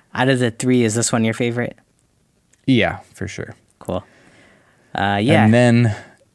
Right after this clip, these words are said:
Speaker 2: you, and then Army of Darkness, I think, and Evil Dead Two last.
Speaker 1: Oh, okay. Uh,
Speaker 2: Actually, I'd probably put the remake second.
Speaker 1: Wow.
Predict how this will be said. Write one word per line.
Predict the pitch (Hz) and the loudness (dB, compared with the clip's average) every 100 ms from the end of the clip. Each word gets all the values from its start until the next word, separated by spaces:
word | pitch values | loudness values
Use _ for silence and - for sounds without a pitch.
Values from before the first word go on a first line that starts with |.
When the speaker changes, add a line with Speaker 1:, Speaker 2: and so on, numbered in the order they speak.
| _ - | _ -2
Speaker 2:
you, | 123 120 | -2 -2
and | 131 | 0
then | 131 160 | 2 4
Army | 120 110 | 2 2
of | 95 | 2
Darkness, | 101 117 104 92 | 0 0 -2 -2
I | 95 | -4
think, | 104 101 92 - 110 | -2 -2 -4 -8 -6
and | 98 | -4
Evil | 95 98 | -2 -2
Dead | 95 92 | -4 -4
Two | - 95 | -4 -2
last. | 92 90 87 - - _ _ _ _ - - _ 104 | -2 -2 -4 -12 -20 _ _ _ _ -20 -20 _ -2
Speaker 1:
Oh, | 107 98 | -2 -2
okay. | 101 101 92 _ - - - - | -4 -8 -8 _ -20 -20 -10 -2
Uh, | |
Speaker 2:
Actually, | 107 107 107 107 101 | 0 2 2 2 0
I'd | 98 | 0
probably | 110 107 101 | 0 0 -2
put | 104 95 | -4 -6
the | 92 | -6
remake | 95 104 98 90 - - | -2 -2 -2 -4 -10 -12
second. | - 92 - 101 - _ _ - _ | -6 -4 -4 -8 -12 _ _ -20 _
Speaker 1:
Wow. | 104 120 95 | -2 0 -2